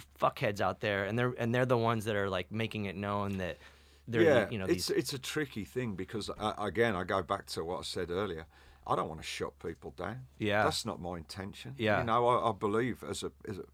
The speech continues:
Speaker 2: one of our fundamental principles is of free expression, you
Speaker 1: Mm-hmm.
Speaker 2: know, because that's what we're fighting for in the
Speaker 1: Sure.
Speaker 2: end is free
Speaker 1: <laughs> Yeah,
Speaker 2: expression,
Speaker 1: yeah, yeah,
Speaker 2: you know,
Speaker 1: yeah.
Speaker 2: so it's like
Speaker 1: Yeah.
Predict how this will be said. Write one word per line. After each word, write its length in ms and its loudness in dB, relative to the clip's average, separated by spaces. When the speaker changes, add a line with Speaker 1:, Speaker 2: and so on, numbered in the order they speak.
Speaker 2:
one 160 -2
of 40 -2
our 40 -8
fundamental 540 -6
principles 600 -8
is 160 -10
of 100 -12
free 280 -2
expression, 640 -6
you 60 -4
Speaker 1:
Mm-hmm. 160 -2
Speaker 2:
know, 120 -4
because 340 -8
that's 300 -4
what 140 -6
we're 220 -2
fighting 400 -6
for 180 -4
in 20 -4
the 80 -4
Speaker 1:
Sure. 160 8
Speaker 2:
end 160 0
is 100 12
free 160 6
Speaker 1:
<laughs> 40 6
Yeah, 20 2
Speaker 2:
expression, 520 2
Speaker 1:
yeah, 140 4
yeah, 120 2
Speaker 2:
you 60 0
know, 120 0
Speaker 1:
yeah. 60 2
Speaker 2:
so 260 -2
it's 200 -6
like 200 2
Speaker 1:
Yeah. 100 -2